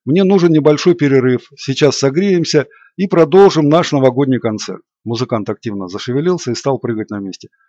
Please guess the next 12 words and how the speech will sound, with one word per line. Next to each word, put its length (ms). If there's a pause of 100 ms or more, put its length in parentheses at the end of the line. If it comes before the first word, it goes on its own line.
(180)
Таблоид 600
температуры 720 (100)
показывал 580
минус 380
тридцать 400
два. 220 (1200)
«Сколько 400
вы 80
хотите 440
за 180
него?» — 400 (440)
потрогала 680